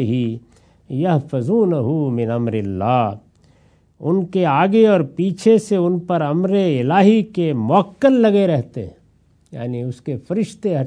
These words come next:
چیز کو دیکھ رہے ہیں، اس کا حکم صادر ہو جاتا ہے، پھر ایک ایک چیز کی نگرانی ہوتی ہے۔ اللہ تعالیٰ پر ایمان کے باب میں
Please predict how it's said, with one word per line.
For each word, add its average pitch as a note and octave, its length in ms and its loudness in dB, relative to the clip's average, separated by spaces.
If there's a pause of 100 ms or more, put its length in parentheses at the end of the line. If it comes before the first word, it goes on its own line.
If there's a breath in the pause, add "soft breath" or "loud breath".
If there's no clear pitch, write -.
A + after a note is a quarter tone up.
چیز D3+ 220 -6
کو C3+ 140 -8
دیکھ D3 360 -4
رہے B2 180 -8
ہیں، F#2 80 -18 (800 soft breath)
اس C3+ 180 -8
کا C3 240 -4
حکم F3+ 320 0
صادر F3+ 420 0
ہو C3+ 160 0
جاتا G#2+ 460 -8
ہے، F2 60 -18 (600 soft breath)
پھر C3+ 100 -8
ایک A3 480 4
ایک F#3 180 0 (100)
چیز D#3+ 300 -2
کی C#3 160 -6
نگرانی A2 580 -4
ہوتی F2+ 340 -12
ہے۔ G#2+ 140 -20 (800)
اللہ B2 360 -8
تعالیٰ E3+ 340 -2 (180)
پر D#3 140 -8 (100)
ایمان C3+ 560 -4
کے D3 320 -8 (180)
باب C3+ 320 -4
میں A#2+ 220 -4